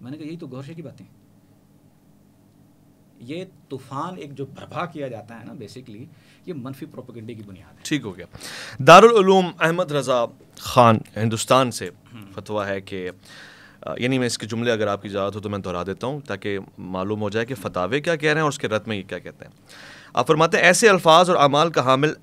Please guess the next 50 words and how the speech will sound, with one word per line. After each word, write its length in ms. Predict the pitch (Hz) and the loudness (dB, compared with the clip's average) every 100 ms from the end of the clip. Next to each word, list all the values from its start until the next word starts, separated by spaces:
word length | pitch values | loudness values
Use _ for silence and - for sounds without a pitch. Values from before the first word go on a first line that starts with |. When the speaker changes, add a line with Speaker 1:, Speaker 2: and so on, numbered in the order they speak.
| _ - | _ -4
Speaker 2:
और 200 | 117 135 | -2 0
इसके 200 | 139 156 | -2 -2
पैरोकार," 460 | 143 120 110 123 104 | -2 -2 2 0 0
यानी 140 | 95 | -4
आपकी 220 | 117 117 | -4 -4
तरफ 120 | 117 | -8
इशारा 280 | 113 107 104 | -8 -6 -8
करके 180 | 104 104 | -8 -12
कह 140 | 101 | -8
रहे 120 | 104 117 | -6 -6
हैं, 80 | |
"कि 60 | 110 | -8
सब 160 | 117 98 | -10 -8
गुमराह 340 | 107 117 139 | -6 -2 -2
हैं, 180 | 147 120 | -2 -4
दोज़खी 420 | 110 117 123 156 | -4 -4 -8 -10
हैं 100 | 143 | -8
और 80 | 143 | -8
सज़ा 400 | 127 113 131 135 | -6 -2 0 0
नसीब 480 | 110 110 - 135 135 | -4 -10 -6 -4 -2
हो 160 | 107 98 | -2 -4
इनको 240 | 98 120 | -4 -8
दुनिया 280 | 107 104 101 | -8 -8 -8
और 100 | 95 | -8
आखिरत 340 | 80 - - | -10 -16 -16
में।" 100 | 95 | -6
दारुल 240 | 123 202 202 | 0 2 2
उलूम 180 | 202 | 2
अमजदिया 480 | 190 160 156 165 202 | 0 -4 -2 0 0
की 80 | 196 | 0
जानिब 220 | 147 143 | -2 -4
से 100 | 139 | -6
भी 60 | 139 | -8
फतवा 320 | 135 117 127 | -8 -8 -10
बिल्कुल 320 | 127 156 156 | -10 -10 -8
इसी 180 | 143 127 | -8 -10
मिजाज 340 | 113 101 110 | -8 -6 -6
का 120 | - - | -8 -16
है 140 | - 127 | -16 -20
Speaker 1:
हम्म। 320 | 117 110 101 | -18 -18 -12
Speaker 2:
और 120 | 101 101 | -8 -8
बिल्कुल 340 | 101 135 143 | -4 -4 -4
फासिक 460 | - 120 117 147 127 | -2 0 0 0 -4
और 60 | |
फाजिर 400 | - 120 120 139 | -6 -2 0 0
करार 280 | 131 107 98 | -2 -4 -4
दिया 200 | 101 104 | -8 -6
गया, 120 | 110 95 - - | -6 -8 -14 -12
मुख्तसरन 500 | 107 - 110 107 98 | -12 -8 -8 -8 -10
ये। 100 | 101 | -12